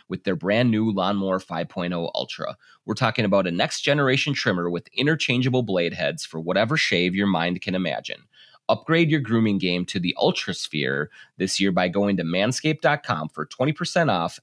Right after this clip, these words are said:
and free shipping with the code athletic. High tech for low places, Manscaped. Every man knows how scary it can get when going for a close shave below the belt. That's why I trust Manscaped for all my sensitive areas.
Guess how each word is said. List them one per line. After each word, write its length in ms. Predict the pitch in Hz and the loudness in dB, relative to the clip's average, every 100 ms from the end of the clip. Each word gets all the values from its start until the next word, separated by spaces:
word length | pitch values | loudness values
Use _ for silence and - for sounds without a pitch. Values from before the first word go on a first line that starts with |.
| - | -6
and 180 | 92 - | -4 -2
free 220 | 131 139 | 0 2
shipping 520 | - 117 90 87 82 | 2 0 -2 -4 -2
with 180 | 87 - | -6 -6
the 80 | 85 | -6
code 300 | 95 90 90 | -2 0 0
athletic. 760 | 76 87 - 85 101 - - - _ - _ | -2 -2 -4 0 2 0 -8 -20 _ -20 _
High 240 | - 123 175 | 0 2 2
tech 420 | - 147 147 - _ _ | 2 2 0 -4 _ _
for 180 | - 95 | -2 2
low 240 | 90 113 | 4 4
places, 720 | 127 90 87 - 82 85 82 _ _ - | 4 0 0 0 -2 -2 -4 _ _ -2
Manscaped. 760 | 85 85 82 - 50 50 _ - _ _ | 2 2 0 -4 -6 -8 _ -20 _ _
Every 220 | 123 151 | 2 6
man 260 | 160 151 143 | 6 6 6
knows 220 | 127 131 | 6 6
how 100 | 135 | 4
scary 360 | 131 - 101 107 | 2 4 4 4
it 60 | |
can 160 | 117 107 | 2 2
get 300 | 90 85 - - - | 2 0 -2 -20 -8
when 160 | 85 98 | -4 2
going 260 | 101 117 | 4 4
for 180 | 123 101 | 2 0
a 40 | 87 | -2
close 280 | - 131 | 2 2
shave 280 | 135 98 98 | 4 2 2
below 220 | 85 85 | 2 0
the 80 | 90 | 0
belt. 340 | 80 50 - _ - - | 0 -2 -4 _ -4 0
That's 200 | 120 101 | 0 4
why 180 | 87 | 4
I 100 | 117 | 4
trust 340 | 160 160 156 123 | 2 0 0 0
Manscaped 540 | 117 98 - 82 80 | 0 0 0 -2 -2
for 140 | - - | -6 0
all 260 | 92 110 135 | 4 6 6
my 160 | 127 | 4
sensitive 500 | 127 95 90 85 90 | 2 0 -4 -4 -4
areas. 520 | 58 64 50 50 62 | -4 -4 -6 -10 -14